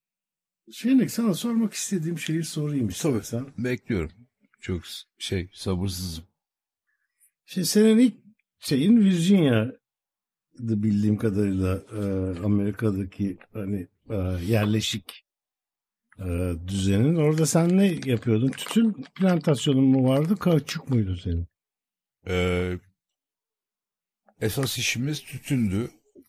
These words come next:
Speaker 2: Yani yaygın işimiz.
Speaker 1: Hı.
Speaker 2: Ee, kauçuğu deviriyorduk.
Speaker 1: Anladım.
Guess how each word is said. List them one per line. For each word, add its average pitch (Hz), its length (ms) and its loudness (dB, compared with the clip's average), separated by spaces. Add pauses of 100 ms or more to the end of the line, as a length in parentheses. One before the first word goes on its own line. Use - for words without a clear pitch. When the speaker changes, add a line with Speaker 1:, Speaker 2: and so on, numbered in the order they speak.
(280)
Speaker 2:
Yani 85 320 -2
yaygın 90 500 2 (480)
işimiz. 120 640 -8
Speaker 1:
Hı. 87 560 -10
Speaker 2:
Ee, 90 280 -10
kauçuğu 113 600 -2
deviriyorduk. 104 580 2 (1900)
Speaker 1:
Anladım. 110 520 -4